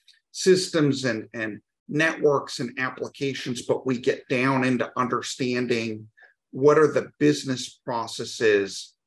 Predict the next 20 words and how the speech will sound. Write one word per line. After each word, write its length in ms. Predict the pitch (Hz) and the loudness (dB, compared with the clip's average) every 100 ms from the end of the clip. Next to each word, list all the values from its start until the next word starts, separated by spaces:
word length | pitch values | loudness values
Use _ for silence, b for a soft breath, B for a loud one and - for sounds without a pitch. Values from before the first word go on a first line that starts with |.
| _ _ - | _ _ -4
um, 300 | 107 101 - _ | -2 -2 -6 _
what 180 | - 151 | 2 2
are 40 | 147 | 4
the 120 | 117 | -4
services 920 | - 156 156 135 - 127 127 113 - | -6 0 0 0 -6 0 0 0 -4
that 260 | - 110 - | 0 0 0
the 80 | 104 | 2
business 520 | 135 123 127 120 - | 4 4 -2 -6 -4
units, 440 | 123 117 117 - | 0 0 -2 -6
the 100 | - | -2
lines 480 | 107 104 110 113 107 | -2 -2 -6 -4 -4
of 160 | 107 95 | -4 0
business 480 | 117 - 113 - | 0 0 -8 -8
have, 480 | 131 127 117 110 107 - _ _ _ _ _ - | -2 2 2 2 -2 -8 _ _ _ _ _ -2
and 340 | 120 113 107 - _ _ _ _ _ - _ _ _ - | 0 0 -2 -14 _ _ _ _ _ -20 _ _ _ -4
do 220 | 156 147 | 2 4
we 180 | 151 127 | 4 4
have 320 | 127 143 120 | 2 0 2
the 80 | 135 | 0
right 440 | 120 123 123 127 | 2 4 2 0